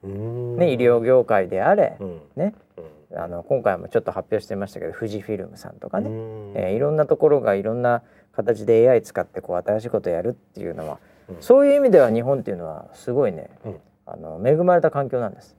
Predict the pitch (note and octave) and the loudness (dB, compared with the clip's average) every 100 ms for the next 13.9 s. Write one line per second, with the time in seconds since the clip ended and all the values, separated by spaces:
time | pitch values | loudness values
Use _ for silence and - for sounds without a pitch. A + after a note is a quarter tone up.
0 | - A2+ A2+ G#2+ G#2 _ _ _ _ _ | -6 -4 -4 -12 -16 _ _ _ _ _
1 | A2 G#2 G2+ F#2+ F#2 D3 D3+ F3 F3 C3 | -8 -6 -4 -6 0 0 2 4 4 4
2 | F#2+ G2 D#3 C3 G2 G2+ A2 B2+ C#3 D#3+ | 2 0 0 0 -2 -2 -2 -2 0 0
3 | - - - A2 E2+ D2 D#2+ C3 C3+ _ | -2 -14 -12 -10 -10 -14 -8 -8 -8 _
4 | D#2 D2 _ - A2 G#2+ G#2 G2 G#2+ A#2+ | -20 _ _ -4 0 2 2 0 2 2
5 | A#2 G#2 A2+ - B2 G#2+ F#2 F2 E2+ D2 | 2 0 -2 -2 -6 -4 -4 -4 -6 -8
6 | D2+ A2+ - - F#2 F2+ F2 G#2 G#2 A#2 | -6 -6 -6 -10 -8 -6 -4 -2 2 0
7 | A2+ - A#2+ A2 G#2+ - A2 F#2+ - - | 0 -4 -4 -2 -6 -4 -2 -2 -8 -12
8 | - - A#2 B2+ A2+ - G#2 G#2 D#2+ E2 | -14 -4 -4 -4 -8 -12 -10 -10 -12 -16
9 | D#2 - F2+ D#2+ D2 _ _ _ _ _ | -10 -6 -6 -6 -20 _ _ _ _ _
10 | - G#3 B3+ C#4+ D4 A3+ A#2 E2 - E2+ | 4 6 6 8 8 6 4 -4 -12 -20
11 | - F#2 D2+ _ _ _ B2+ A2 - - | -18 -18 -18 _ _ _ -4 -4 -10 -2
12 | F#3 F#3+ E3+ C3 - _ E2+ - _ _ | 4 6 8 6 2 _ -18 -18 _ _
13 | _ _ - A#2 - D3 C#3+ G#2+ D#2 | _ _ -10 -10 -2 -2 0 -4 -6